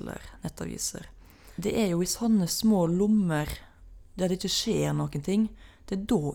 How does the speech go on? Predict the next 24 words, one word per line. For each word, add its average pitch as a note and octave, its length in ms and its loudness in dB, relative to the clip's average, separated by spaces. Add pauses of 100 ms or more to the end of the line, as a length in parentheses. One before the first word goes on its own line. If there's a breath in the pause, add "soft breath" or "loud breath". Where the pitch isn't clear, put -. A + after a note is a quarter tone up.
ideer E3 500 0
ofte F3 280 -4
kommer. F3 400 0 (560 soft breath)
Det G#3 100 -2
er G3+ 60 -4
da A#3+ 120 4 (120)
en D#3+ 160 0 (760)
kommer B3+ 240 2
inn A3+ 160 4
i E3+ 80 2
noen E3+ 220 -2
tanker F#3 560 -4 (180)
og C4+ 80 -8
kommer F#3 240 -4
litt G3 220 -4
dypere F#3 420 -2
inn. D#3+ 220 -2 (1080 loud breath)
Og G3+ 220 -2 (720)
når G3+ 180 2
en A3+ 160 4
da A#3 80 4 (320)
fyller A3 540 2
de F3+ 140 2 (420)
hålene C#3+ 480 2